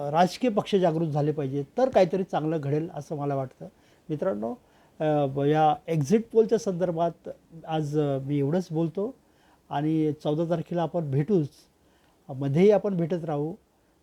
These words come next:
जर आपण हे चॅनल पाहत राहा, आपण, अ, जर आवडलं तर लाईक करा, अ, शेअर करा आणि जर वाटलं तुम्हाला सबस्क्राईब करायला हवं तर निश्चितपणे सबस्क्राईब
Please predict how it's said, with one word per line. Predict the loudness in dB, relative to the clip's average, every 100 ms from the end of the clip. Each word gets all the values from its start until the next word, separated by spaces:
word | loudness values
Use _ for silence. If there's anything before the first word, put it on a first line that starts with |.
| -4
जर | 0
आपण | 0 0 -2
हे | 0 -2
चॅनल | -2 -2 0
पाहत | -2 -4 -4 -2
राहा, | 0 0 -2 -6 _ _ _ _ _
आपण, | -12 -6 -4 -4
अ, | -2 -4 -4 -6 -8 -4
जर | -4 -4
आवडलं | 0 2 2 0
तर | 0
लाईक | 2 0 -2 -6
करा, | -4 -4 -8 _ _ _ _ _ _ _
अ, | -16 -12
शेअर | -6 0 2 2
करा | 0 0 -2 -6 -14
आणि | -10 -6 -4 -4
जर | 0 0
वाटलं | 2 0 0 -4 -6
तुम्हाला | -2 -2 -2
सबस्क्राईब | -4 -8 -10 -8 -6 -6 -6
करायला | -4 2 2
हवं | 2 -2 -4
तर |
निश्चितपणे | -6 -6 -8 -6 -4 -4
सबस्क्राईब | -8 -12 -8